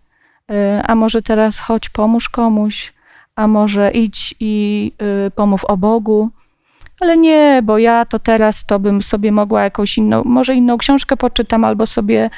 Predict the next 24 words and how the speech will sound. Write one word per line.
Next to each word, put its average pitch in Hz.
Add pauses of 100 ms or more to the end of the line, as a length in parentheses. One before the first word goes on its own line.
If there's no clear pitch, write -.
(300)
poleżę, 240
albo 208
sobie 202
o-, 214
pooglądam 208
telewizję, 220
czy -
cokolwiek 208
innego. 196 (500)
To -
są 330
takie 311
prozaiczne 285
przykłady, 190
ale 220
codziennie, 208
każdego 202
dnia, 196 (140)
każdy 214
z 208
nas 175
podejmuje 202
te -
wybory. 190